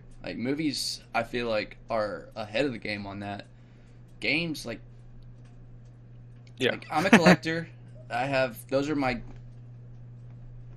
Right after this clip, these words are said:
Speaker 1: those are my games that I play a lot, and I have a box in my closet that's got, like, probably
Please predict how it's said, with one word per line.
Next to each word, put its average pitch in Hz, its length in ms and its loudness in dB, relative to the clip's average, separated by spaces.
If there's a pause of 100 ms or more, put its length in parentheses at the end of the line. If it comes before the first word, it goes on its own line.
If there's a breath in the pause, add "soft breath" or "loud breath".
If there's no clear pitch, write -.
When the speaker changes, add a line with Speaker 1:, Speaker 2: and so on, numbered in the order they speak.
(200)
Speaker 1:
those 139 320 6
are 120 160 2
my 123 180 4
games 117 380 0
that 107 80 -2
I 87 80 -4
play 117 300 2
a 143 100 6
lot, 156 320 2 (720 soft breath)
and 120 120 2
I 127 80 2
have 135 380 0 (560)
a 117 80 2
box 123 520 2
in 107 100 -6
my 110 100 -2
closet 117 440 -2
that's - 200 -12
got, 98 220 -2
like, 92 160 -6 (100)
probably 104 720 -6